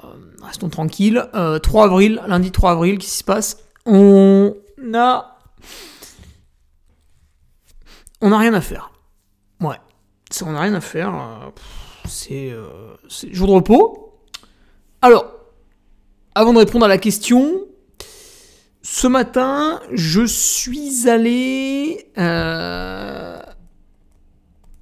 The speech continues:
au spa. Voilà. Jour de repos, je suis allé au spa.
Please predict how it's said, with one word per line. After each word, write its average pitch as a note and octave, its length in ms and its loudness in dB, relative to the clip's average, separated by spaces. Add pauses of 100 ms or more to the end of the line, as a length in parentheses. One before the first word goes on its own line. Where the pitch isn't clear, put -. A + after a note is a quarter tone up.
(180)
au C4+ 100 -2
spa. A3 540 0 (1400)
Voilà. E3 440 -8 (840)
Jour G3+ 220 2
de G#3 60 4
repos, G#3+ 600 4
je G3+ 80 -4
suis A3 120 0
allé A3 100 4
au G#3 120 0
spa. A#3 720 -6